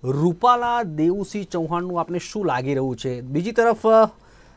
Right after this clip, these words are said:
ખાસ કરીને જો વાત કરવામાં આવે તો દેવુસિંહ ચૌહાણમાં પણ ક્યાંક ને ક્યાંક જો દૂરસંચાર મંત્રી તેઓ રહી ચૂક્યા છે. રૂપાલાની જો વાત કરવામાં આવે તો કેન્દ્રીય કૃષિ પ્રધાન તરીકે પણ સારી એવી સેવા આપી છે.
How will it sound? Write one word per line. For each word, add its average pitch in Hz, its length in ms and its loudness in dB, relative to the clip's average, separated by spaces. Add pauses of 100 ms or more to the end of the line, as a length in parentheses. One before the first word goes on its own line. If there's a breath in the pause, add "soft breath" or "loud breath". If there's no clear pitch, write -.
(180 soft breath)
ખાસ 196 260 6
કરીને 214 260 0
જો 196 120 0
વાત 175 200 2
કરવામાં 170 400 -2
આવે 170 320 -2
તો 175 160 -6
દેવુસિંહ 170 520 -6
ચૌહાણમાં 160 580 -8
પણ 170 120 -8
ક્યાંક 160 240 -12
ને 160 60 -8
ક્યાંક 156 200 -10
જો 160 240 -6
દૂરસંચાર 151 680 -4
મંત્રી 131 320 -6
તેઓ 139 220 -4
રહી 123 140 0
ચૂક્યા 123 360 -6
છે. 131 140 -8
રૂપાલાની 147 460 -6
જો 135 120 -6
વાત 131 220 -6
કરવામાં 127 380 -6
આવે 143 280 -8 (340 soft breath)
તો 190 80 2
કેન્દ્રીય 175 600 2
કૃષિ 156 400 -4
પ્રધાન 143 360 -4
તરીકે 147 360 -6
પણ 151 160 -8
સારી 139 360 -6
એવી 139 160 -6
સેવા 131 320 -4
આપી 127 160 -8
છે. 151 280 -10